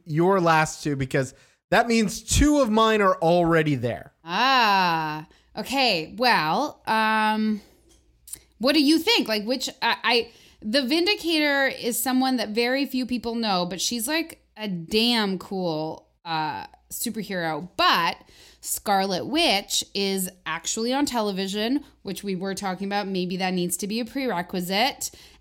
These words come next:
Speaker 2: And
Speaker 1: The Scarlet Witch as well has, she's not always hero.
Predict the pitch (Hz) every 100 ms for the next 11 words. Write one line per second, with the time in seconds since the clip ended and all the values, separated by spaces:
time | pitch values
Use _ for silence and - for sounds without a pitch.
0 | - 226 240 240 240 233 214 143 127 -
1 | 214 254 254 175 165 220 - 156 123 151
2 | 190 170 135 123 143 143 135 127 - -
3 | _ _ _ _ _ _ _ _ _ _
4 | _ _ _ - - 156 202 277 214 254
5 | 233 - 226 330 196 -